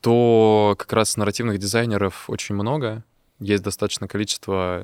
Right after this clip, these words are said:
очень неплохих нарративных дизайнеров. Из-за этого они, в принципе, как специалисты стоят дешевле. Поэтому что я могу им давать как совет, это, конечно, нарабатывайте себе портфолио. Нарабатывайте себе портфолио прям вот с самых ранних шагов.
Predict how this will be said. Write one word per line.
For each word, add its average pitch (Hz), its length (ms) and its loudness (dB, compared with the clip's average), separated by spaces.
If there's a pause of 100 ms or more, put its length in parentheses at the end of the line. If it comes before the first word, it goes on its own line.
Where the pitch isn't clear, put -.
очень 107 280 -6
неплохих - 460 -8
нарративных 95 460 -10
дизайнеров. 92 520 -12 (340)
Из-за 101 200 -6
этого 101 260 -4
они, 92 520 -6 (520)
в - 120 -20
принципе, - 420 -6
как - 160 -6
специалисты - 540 -6
стоят 95 260 -10
дешевле. 123 420 -12 (880)
Поэтому 101 340 -2
что - 220 2
я 107 80 4
могу 101 380 0
им 95 140 -2
давать 98 380 0
как - 340 -6 (140)
совет, 117 540 -4 (180)
это, - 100 -20
конечно, 104 340 -6
нарабатывайте 95 460 -6
себе - 120 -14
портфолио. 107 500 -16 (220)
Нарабатывайте 104 500 -2
себе - 160 -8
портфолио 123 460 0
прям 104 260 -2
вот 95 220 -4
с - 80 -8
самых - 560 -2
ранних 95 340 -8
шагов. 95 320 -12